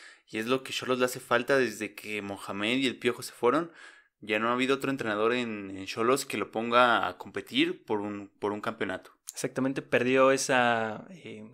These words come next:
Speaker 2: relevancia en el torneo, se volvió un equipo de la tabla baja,
Speaker 1: Ujú.
Speaker 2: sorprendentemente. Si no fuera por los muy buenos torneos que hizo el Piojo consecutivamente, dos, de este, superlideratos,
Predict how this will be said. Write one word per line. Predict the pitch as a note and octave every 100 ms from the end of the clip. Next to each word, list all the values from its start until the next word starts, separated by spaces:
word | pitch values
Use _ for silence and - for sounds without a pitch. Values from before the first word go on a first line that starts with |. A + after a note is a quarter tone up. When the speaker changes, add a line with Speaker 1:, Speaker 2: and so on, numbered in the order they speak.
| -
Speaker 2:
relevancia | B2 A#2+ B2 C3+ C#3
en | A#2
el | A2+
torneo, | A#2 C3+ C#3+ C#3+
se | -
volvió | A2+ A2+
un | B2+
equipo | B2 B2+ B2 A#2+
de | A2
la | A2+ G#2+
tabla | B2+ B2+
baja, | A2+ A2+ C3+ E3 - _ _
Speaker 1:
Ujú. | A#2+
Speaker 2:
sorprendentemente. | A#2 A#2 A2+ A#2 B2 A#2 A#2 A2+ B2 C#3+
Si | B2
no | A#2+
fuera | C3 B2+
por | C3 A2+
los | A2
muy | A#2 C3
buenos | C3 B2+
torneos | B2+ A2+ B2 B2
que | B2+
hizo | C3
el | A#2+
Piojo | B2 B2 A#2+
consecutivamente, | A2+ A2 - - A#2+ B2+ C3 B2 C3 - - -
dos, | B2 A#2+ -
de | B2+ A#2+
este, | - - G#2+ A2
superlideratos, | B2 A#2 A2+ A#2 B2+ C3 E3+ F#3